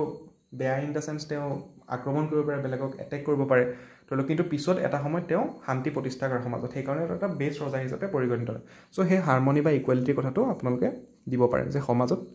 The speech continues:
উম, সমতা আছে, কোনো কনফ্লিক্ট নাই। চ' তেনেকুৱা কথা ছ'চিয়েল বুলি এটা পইণ্ট দি পেলাই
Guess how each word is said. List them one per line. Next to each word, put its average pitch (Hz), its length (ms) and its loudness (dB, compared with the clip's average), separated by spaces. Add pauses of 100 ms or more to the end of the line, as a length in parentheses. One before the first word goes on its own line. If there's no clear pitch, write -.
(440)
উম, 135 260 -6 (120)
সমতা 131 380 4
আছে, 131 220 0 (1500)
কোনো 135 220 2 (840)
কনফ্লিক্ট 131 460 2
নাই। 135 140 4
চ' 135 80 -2
তেনেকুৱা 151 320 4
কথা 127 260 2
ছ'চিয়েল 135 400 0
বুলি 139 160 4
এটা 147 140 2
পইণ্ট 127 280 2
দি 127 80 0
পেলাই 160 220 2